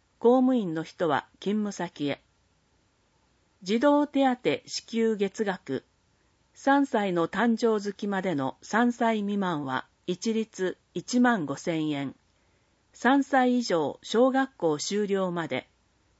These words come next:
第一、第二子は一万円。第三子以降一万五千円。中学生一律一万円。所得制限者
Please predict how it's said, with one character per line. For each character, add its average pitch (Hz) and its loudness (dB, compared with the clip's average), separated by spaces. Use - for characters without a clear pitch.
第 226 4
一、 156 -6
第 214 4
二 220 0
子 170 -4
は 139 -2
一 160 -6
万 175 -2
円。 147 -4
第 233 4
三 240 -2
子 170 -4
以 185 -6
降 143 -4
一 240 -2
万 220 2
五 143 -6
千 165 -4
円。 143 -4
中 277 0
学 277 -2
生 151 -4
一 190 -4
律 202 -4
一 180 -6
万 175 -2
円。 147 -4
所 233 0
得 294 -2
制 262 2
限 214 -4
者 - -6